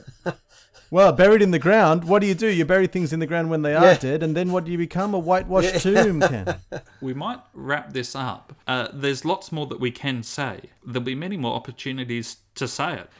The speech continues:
Speaker 2: So, if I may, this is a specific in, in chapter one and chapter two. I just, I was gonna wait, but I looked it up, and it's,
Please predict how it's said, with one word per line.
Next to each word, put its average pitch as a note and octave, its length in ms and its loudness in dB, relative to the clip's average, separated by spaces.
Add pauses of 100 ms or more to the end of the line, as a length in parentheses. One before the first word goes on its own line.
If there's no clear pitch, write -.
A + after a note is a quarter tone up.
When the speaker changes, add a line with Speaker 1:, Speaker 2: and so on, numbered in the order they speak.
(160)
Speaker 2:
So, G3 180 0
if G#3 260 -2
I A3+ 100 6
may, G#3+ 380 2
this F3+ 200 -6
is D#3+ 140 -4
a D#3+ 80 -2
specific - 760 -10
in, F3 220 -2
in E3 380 -4
chapter E3 320 -4
one F3+ 240 -2
and E3 120 -4
chapter D3 280 -8
two. C3 360 -4
I A#2 60 0
just, D#3 220 -6
I C#3 140 0
was D3 180 0
gonna F#3+ 180 -2
wait, C#3+ 320 -2
but C#3+ 100 -4
I C#3 80 2
looked E3+ 220 -4
it E3+ 80 -8
up, A#2+ 220 -2
and B2+ 80 -4
it's, C3 180 -10